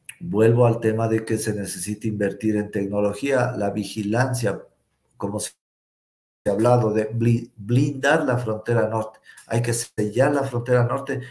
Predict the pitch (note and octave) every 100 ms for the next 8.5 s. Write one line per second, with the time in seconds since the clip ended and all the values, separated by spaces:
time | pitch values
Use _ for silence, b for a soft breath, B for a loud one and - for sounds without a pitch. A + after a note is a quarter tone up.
0 | B B A2+ A2 G#2+ A#2+ A2+ G2+ - A#2+
1 | A#2+ A2+ B B B B - G#2 A#2+ A#2+
2 | A2+ G#2 G#2+ A#2+ A#2+ G#2+ - B B B
3 | B G2+ G2 F#2+ - _ _ A2+ A2+ G#2+
4 | A#2 A#2 A2+ - A#2+ A#2+ A2 A2 G#2+ G#2+
5 | A2 G#2+ A2 A2+ G#2+ G2 - A2 A2+ G#2
6 | G#2 G#2+ G#2 F#2 G2 F#2+ A2 G#2 G#2 F#2+
7 | A2 G#2+ G#2 G2 F2+ F#2 G#2+ G#2 G#2 F2+
8 | - C#3+ C#3 A#2 -